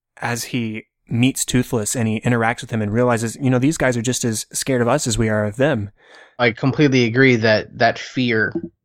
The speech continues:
Speaker 2: um, you know, subplot throughout this entire thing, and, and where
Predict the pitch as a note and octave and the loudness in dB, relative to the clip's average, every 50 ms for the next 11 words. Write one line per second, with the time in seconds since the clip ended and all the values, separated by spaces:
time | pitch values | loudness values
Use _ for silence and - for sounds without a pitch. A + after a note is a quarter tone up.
0 | - - _ _ _ _ - A#2 A2 G#2+ G#2+ A2 G#2+ G#2 F#2 G#2 - _ _ _ | -20 -20 _ _ _ _ 0 2 2 2 2 0 -4 -6 -10 -16 -20 _ _ _
1 | _ _ _ _ _ _ _ _ - B2+ B2 A2 G#2 G2+ G#2+ - - - - A#2+ | _ _ _ _ _ _ _ _ -6 -4 -2 -2 -2 -4 -4 -6 -4 0 2 2
2 | A2+ A2 - - - A2 - - - - _ _ - - A#2+ G#2 G2+ G2+ - - | 2 2 0 -2 -2 -2 -2 -2 -4 -8 _ _ -6 -2 0 2 2 0 -2 -8
3 | G2+ G2+ - - G#2+ G2+ - - G#2+ G#2+ G2 - G#2+ G2+ G2 G#2 G#2 A2 - - | -10 -8 -8 -8 -8 -6 -4 -2 -2 -2 -2 -4 -6 -8 -6 -8 -10 -12 -16 -20
4 | - - - - A#2 A#2+ A#2+ A#2 - - - A2 B2+ A#2+ A#2+ A#2+ A#2+ A#2 A#2 A2+ | -20 -12 -6 -2 -2 -2 -2 -4 -8 -12 -14 -12 -6 0 4 4 6 6 6 6
5 | A2 G#2 G#2+ | 4 2 0